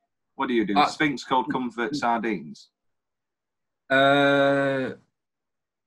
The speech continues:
Speaker 2: I believe so. I might, I think I might have recently thrown in there, uh, To Have and To Hold.
Speaker 1: Yeah. Well, eh, yeah, yeah, we, we,
Speaker 2: Yeah.
Speaker 1: um,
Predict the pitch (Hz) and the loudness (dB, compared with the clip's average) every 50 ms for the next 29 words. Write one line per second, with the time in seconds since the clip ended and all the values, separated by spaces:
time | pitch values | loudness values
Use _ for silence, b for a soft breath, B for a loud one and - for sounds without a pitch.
0 | _ _ - 120 123 - - _ _ _ _ - 127 123 120 123 123 127 131 135 | _ _ -4 -4 -4 -4 -8 _ _ _ _ -6 -4 -4 -4 -6 -6 -4 -4 -2
1 | 135 131 127 - - - - 90 95 - - 110 117 131 139 147 147 139 - - | -2 -4 -4 -8 -10 -8 -4 -2 -2 0 2 2 4 4 6 6 4 4 2 -4
2 | - _ _ _ _ _ - 110 117 - 170 143 135 151 139 143 143 127 110 127 | -12 _ _ _ _ _ 0 0 0 2 0 -2 0 0 2 4 4 4 2 0
3 | 120 127 135 127 - - 113 113 113 - - 135 123 117 113 110 113 107 107 104 | 0 0 0 0 0 -4 -6 -8 -12 -8 -4 -2 0 0 0 0 0 -2 0 0
4 | 107 107 104 104 104 101 101 110 - - _ _ _ _ _ _ - 107 107 104 | 0 0 0 2 0 0 -2 -4 -8 -16 _ _ _ _ _ _ -4 -2 0 0
5 | 104 98 - - - 110 101 - 104 98 98 95 98 101 95 98 - 104 92 87 | 0 -2 -4 -6 -8 -8 -4 -2 -2 -2 -2 -2 -4 -4 -10 -8 -6 -4 -4 -4
6 | 87 87 85 - _ _ _ - 101 104 104 101 101 101 98 - _ B B B | -6 -10 -12 -14 _ _ _ -10 -6 -6 -4 -4 -4 -6 -6 -10 _ B B B
7 | B B - 110 - - - 156 131 - 98 104 98 92 87 82 76 71 - 69 | B B 2 2 2 2 2 0 -2 -2 -2 -4 -2 -4 -4 -6 -8 -10 -12 -12
8 | - - - - 50 50 - - - _ _ _ _ - - - 101 101 101 101 | -14 -14 -16 -16 -18 -18 -18 -20 -20 _ _ _ _ -20 -8 -6 -4 -2 -2 -2
9 | 98 95 98 87 | -4 -4 -6 -8